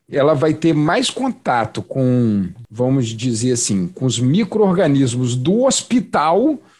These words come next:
do que da mãe. E depois a gente tem o contato através do próprio ato de amamentar. Porque quando a gente fala de microbiota aqui, pessoal,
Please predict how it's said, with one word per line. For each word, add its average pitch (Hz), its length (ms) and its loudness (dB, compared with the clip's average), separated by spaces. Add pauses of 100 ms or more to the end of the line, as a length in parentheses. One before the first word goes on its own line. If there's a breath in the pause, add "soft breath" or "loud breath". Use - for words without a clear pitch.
(120 soft breath)
do 247 260 -2
que 202 200 0
da 240 160 2
mãe. 143 400 0 (600 soft breath)
E 247 120 0
depois 247 640 2
a 277 60 -4
gente 220 300 -4
tem 226 140 -2
o 220 100 0
contato 196 760 -2 (160)
através 190 800 0
do 175 220 -2
próprio 220 580 -4
ato 190 360 -4
de 170 280 -2
amamentar. 185 1120 -2 (180)
Porque 156 200 -6
quando 226 180 0
a - 20 2
gente 220 120 -2
fala 185 160 0
de 113 100 -2
microbiota 80 680 -4
aqui, 143 200 -4
pessoal, 117 560 -2